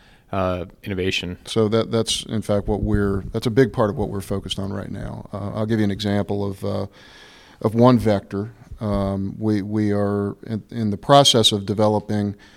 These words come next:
Speaker 2: uh, a national network of university partnerships that we are tying into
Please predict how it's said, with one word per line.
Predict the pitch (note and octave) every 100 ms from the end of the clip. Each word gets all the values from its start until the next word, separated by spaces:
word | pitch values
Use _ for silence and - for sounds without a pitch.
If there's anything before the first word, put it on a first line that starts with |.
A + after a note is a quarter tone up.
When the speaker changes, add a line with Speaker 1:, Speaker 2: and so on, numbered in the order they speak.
| - - -
Speaker 2:
uh, | G#2 G2+ -
a |
national | G#2+ G#2+ G2+ G#2
network | G2+ G2 G2+ G2 -
of | F#2+ G2+
university | G#2+ G2+ G#2 G#2 - G2
partnerships | - A2+ G2+ G2+ G2 - G#2 G2+ G2 - -
that | G#2+ G2+
we | G#2+ G#2+
are | G2+
tying | - A2+ G#2+ G#2
into | G#2 G#2+ G#2 G#2 - G#2+ G#2 G2+